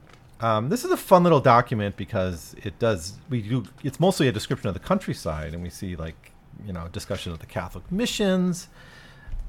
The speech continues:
um, at work here, uh, a lot of interest in just the, the beauty of the, of, of the countryside. Uh, also, optimism about the success of,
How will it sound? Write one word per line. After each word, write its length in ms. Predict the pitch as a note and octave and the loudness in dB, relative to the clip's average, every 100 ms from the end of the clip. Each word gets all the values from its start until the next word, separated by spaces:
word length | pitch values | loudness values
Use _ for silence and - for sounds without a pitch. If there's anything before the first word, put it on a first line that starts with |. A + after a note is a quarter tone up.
| - | -6
um, 480 | B2+ B2+ C3 B2+ B2 - - - - | -2 0 0 -2 -8 -14 -20 -20 -6
at 140 | C3 B2+ | -2 2
work 240 | C#3 D3 | 2 2
here, 580 | - C3 B2+ B2 B2 A2 - - | 0 0 4 4 2 0 -8 -6
uh, 260 | G2+ G2 G#2 | -4 -2 -2
a 40 | |
lot 200 | A2 G#2+ | 0 -2
of 120 | F2+ - - - - - - | -2 -10 -18 -16 -16 -20 -10
interest 380 | C3+ B2+ B2 - | -6 -4 -4 -6
in 100 | A2+ | -8
just 220 | G2 - | -8 -10
the, 240 | G2+ F#2 F2 | -8 -8 -8
the 120 | F#2 D#2+ - - - - | -12 -14 -18 -20 -20 -18
beauty 480 | - A2+ A2+ A#2 A2 | -8 -4 -2 0 0
of 380 | - F#2+ E2+ E2 | -2 -6 -10 -10
the, 280 | F2 E2+ E2+ - | -8 -8 -10 -12
of, 140 | F#2 E2+ - - - | -12 -12 -18 -20 -16
of 180 | G2 E2+ | -14 -14
the 60 | |
countryside. 640 | - E3 - A2 - D#2 D#2+ - - - - - - - - - - | -8 -6 -6 -10 -12 -16 -18 -20 -20 -20 -20 -20 -20 -20 -20 -20 -14
Uh, 300 | C3+ A2+ G2 F2 | -4 0 0 -2
also, 340 | D3+ D3+ G2+ F2 - - | -4 0 -2 -4 -14 -6
optimism 580 | A#2+ - G#2+ F2+ G2 E2+ | -6 -4 -6 -6 -6 -8
about 300 | D2+ E2 D#2 | -6 -8 -10
the 80 | |
success 480 | - E2 - E2+ - | -14 -14 -12 -12 -12
of, 300 | - F2+ E2 | -14 -12 -12